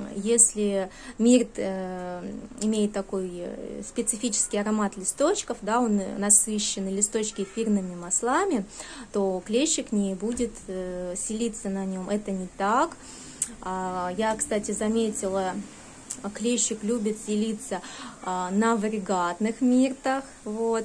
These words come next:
Но поскольку я это делаю для профилактики всегда весной и осенью,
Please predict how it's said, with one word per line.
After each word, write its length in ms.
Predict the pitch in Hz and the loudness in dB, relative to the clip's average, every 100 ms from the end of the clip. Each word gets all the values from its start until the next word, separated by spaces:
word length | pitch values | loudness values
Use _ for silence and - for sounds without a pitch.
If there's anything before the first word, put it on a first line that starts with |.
| 220 | 0
Но 220 | 214 226 | 0 2
поскольку 500 | 220 233 262 240 220 | 0 0 2 2 2
я 160 | 220 214 | 2 2
это 160 | 214 | 0
делаю 420 | 190 202 214 208 | 0 2 4 2
для 260 | 180 185 202 | 2 2 2
профилактики 920 | 220 262 254 262 254 254 247 - 220 | 0 -4 0 2 4 2 0 -10 -6
всегда 520 | 214 214 214 214 214 | -6 -6 -4 0 0
весной 540 | 202 190 - 208 202 190 | 0 -4 -2 0 2 -2
и 260 | 180 170 | -4 -6
осенью, 600 | 170 208 302 - 240 226 | -2 0 0 0 0 0